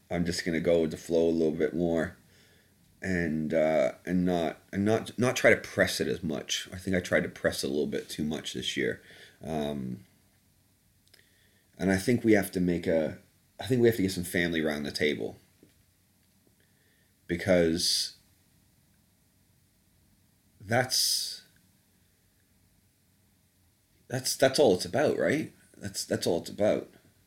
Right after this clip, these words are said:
It's about, it's about being with, it's about being with good people.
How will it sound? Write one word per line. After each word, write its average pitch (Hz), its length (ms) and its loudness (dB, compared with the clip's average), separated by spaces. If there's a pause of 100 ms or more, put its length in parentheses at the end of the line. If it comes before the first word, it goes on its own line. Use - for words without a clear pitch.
(540)
It's 95 240 -6
about, 90 560 2 (2250)
it's - 140 -8
about 90 240 2
being 92 260 2
with, - 440 -6 (240)
it's 92 120 -14
about 90 260 -2
being 90 180 0
with 85 180 -4
good - 160 -2
people. - 480 -4